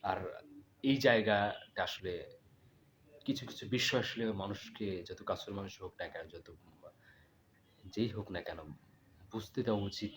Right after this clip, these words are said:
না। যদি সেই জায়গাটা বুঝতে দেওয়া হয়, দেখা যায় সেই সুযোগটা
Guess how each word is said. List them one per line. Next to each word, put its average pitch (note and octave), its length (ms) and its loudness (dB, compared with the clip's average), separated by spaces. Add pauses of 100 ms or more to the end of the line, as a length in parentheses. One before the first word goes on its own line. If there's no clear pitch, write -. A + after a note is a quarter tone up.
না। - 80 -6 (600)
যদি F#2+ 220 -12
সেই G#2+ 240 2
জায়গাটা F2+ 320 2 (100)
বুঝতে G2 300 -8
দেওয়া E2 220 0
হয়, D#2 220 -8
দেখা - 240 -10
যায় D2+ 180 -8 (920)
সেই G2 180 0 (100)
সুযোগটা G2 500 -4